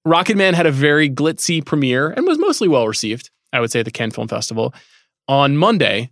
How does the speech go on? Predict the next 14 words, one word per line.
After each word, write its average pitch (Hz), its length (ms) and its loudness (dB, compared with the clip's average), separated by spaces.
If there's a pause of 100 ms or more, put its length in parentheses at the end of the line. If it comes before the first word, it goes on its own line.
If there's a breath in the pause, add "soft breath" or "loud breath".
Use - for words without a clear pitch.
(100)
we 143 100 -2
saw 131 680 2
the 123 100 -4
results 135 400 -2
of 117 100 -10
the 113 80 -10
festival. 104 360 -8
The 104 80 -8
jury 139 240 0
voted, 113 420 -2 (460)
and 104 400 -8
they 104 160 -2
deemed 110 440 -6
the, 107 400 -6